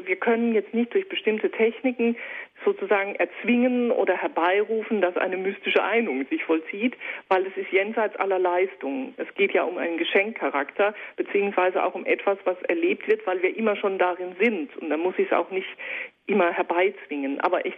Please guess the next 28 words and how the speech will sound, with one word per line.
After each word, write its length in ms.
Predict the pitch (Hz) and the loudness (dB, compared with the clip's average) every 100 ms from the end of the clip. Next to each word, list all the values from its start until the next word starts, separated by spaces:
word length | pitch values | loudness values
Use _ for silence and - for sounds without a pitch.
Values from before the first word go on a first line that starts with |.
| - | -12
es 100 | - | -10
gibt 180 | 247 - | -8 -2
natürlich 440 | 220 - 208 214 - - - - | -2 2 0 0 -4 -6 -6 -2
sozusagen 580 | - - 196 185 190 190 | -2 -2 0 0 0 0
Momente, 840 | 180 180 175 208 240 262 240 233 247 - - - - | 0 4 2 2 -2 2 2 2 -4 -14 -20 -20 -4
in 280 | 220 208 196 | -2 -2 2
denen 420 | 202 208 208 190 | 2 2 0 0
sich 140 | 208 - | -2 0
das, 140 | 196 - - - - | -2 -2 -20 -14 0
ähm, 300 | 185 180 180 - | 2 2 -2 -4
die 100 | 220 | 0
das, 140 | 202 202 | 0 -2
wie 120 | 185 | -10
soll 160 | 185 190 | -2 0
ich 80 | 196 | 2
sagen, 200 | 190 175 | 0 0
das 120 | 185 | 0
Entdecken, 840 | - 208 202 214 - 226 220 190 - | 0 0 0 0 0 -2 -2 -2 0
ähm, 360 | 190 190 190 - | 0 0 -8 -2
begünstigen 800 | 247 240 262 285 - 175 147 147 | -2 2 0 0 -4 -4 0 2
oder 180 | 175 175 | 2 0
die 160 | 208 | 0
mir 240 | 214 208 151 | 0 2 2
eine 220 | 185 190 | 0 2
notwendige 640 | 196 226 214 202 208 180 | 2 2 2 0 2 0
Ruhe 480 | 185 - 254 294 165 | 0 0 2 2 2
verleihen 580 | - 175 160 156 165 175 | -2 -2 0 2 0 -2
können, 400 | - 196 208 | 0 0 0